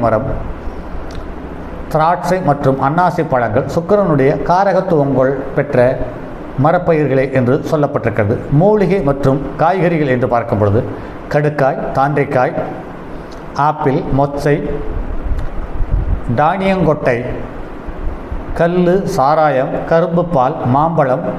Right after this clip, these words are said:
சக்-, சர்க்கரை, பழ வகைகள் மற்றும் வெல்லம், கற்கண்டு, இனிப்பு பானங்கள் மற்றும்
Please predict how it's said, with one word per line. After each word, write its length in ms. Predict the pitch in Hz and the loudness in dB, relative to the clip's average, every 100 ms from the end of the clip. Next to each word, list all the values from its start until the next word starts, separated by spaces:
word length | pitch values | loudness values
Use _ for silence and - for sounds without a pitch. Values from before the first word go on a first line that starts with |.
| - | -2
சக்-, 200 | 143 - 139 - - | -2 -2 -6 -8 -4
சர்க்கரை, 380 | 147 - 156 139 147 147 143 | -2 0 0 0 -2 -2 0
பழ 160 | 160 170 | 2 2
வகைகள் 340 | 151 123 120 143 - - - - | 2 2 0 0 -6 -10 -12 -2
மற்றும் 320 | 151 147 123 123 | 0 2 0 2
வெல்லம், 360 | 160 165 170 170 - | 2 2 0 0 0
கற்கண்டு, 480 | 160 151 175 147 139 160 151 175 | 0 2 0 2 0 2 2 4
இனிப்பு 380 | 190 196 190 190 - - | 2 2 2 2 0 0
பானங்கள் 460 | 135 139 135 110 123 - 131 | 2 2 0 0 0 0 -2
மற்றும் 320 | 131 123 127 | 0 0 0